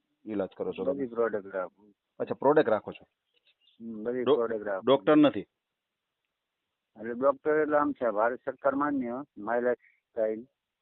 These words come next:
Speaker 1: હે.
Speaker 2: આયુર્વેદિક,
Speaker 1: હે.
Speaker 2: ખેતીવાડીની અને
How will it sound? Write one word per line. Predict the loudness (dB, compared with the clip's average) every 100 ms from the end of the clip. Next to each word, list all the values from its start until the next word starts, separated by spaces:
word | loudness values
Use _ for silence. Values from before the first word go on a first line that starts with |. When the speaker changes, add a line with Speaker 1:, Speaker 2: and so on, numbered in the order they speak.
| _ -14
Speaker 1:
હે. | -10 -8 -10
Speaker 2:
આયુર્વેદિક, | -4 -2 0 -4 -6 -10 -14 _ _ _ _ _ -12
Speaker 1:
હે. | -8 -6
Speaker 2:
ખેતીવાડીની | -2 2 4 4 0 -2 -4 -10 _ _ -20 _ _ _
અને | -10 -8